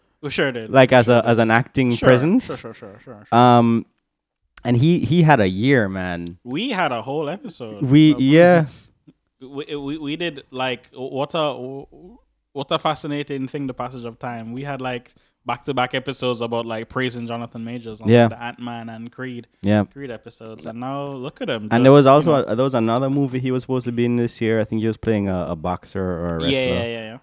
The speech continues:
Speaker 2: And then they canceled that.
Speaker 1: Right.
Speaker 2: Um, and, and, you know, he's been dropped by Marvel and, and
Speaker 1: Right.
Speaker 2: I don't, I like, he,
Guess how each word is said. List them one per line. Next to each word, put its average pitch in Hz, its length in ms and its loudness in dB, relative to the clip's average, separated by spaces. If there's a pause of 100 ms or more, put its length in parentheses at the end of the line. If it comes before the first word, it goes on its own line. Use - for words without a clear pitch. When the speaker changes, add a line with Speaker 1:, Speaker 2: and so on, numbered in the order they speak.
Speaker 2:
And 101 120 -2
then 95 140 -2
they 92 80 -2
canceled 95 540 -6
that. 95 240 -2 (120)
Speaker 1:
Right. 113 320 -12
Speaker 2:
Um, 90 520 2
and, 87 240 -6
and, 82 120 -6
you 80 60 -8
know, 82 80 -6
he's 87 160 -6
been 90 220 -4
dropped 85 320 -6
by 78 160 -8
Marvel 110 520 0
and, 85 300 -4
and 82 300 -6
Speaker 1:
Right. - 80 -14 (380)
Speaker 2:
I 127 120 4
don't, 175 200 2
I 127 100 2
like, 131 440 0
he, 113 180 -6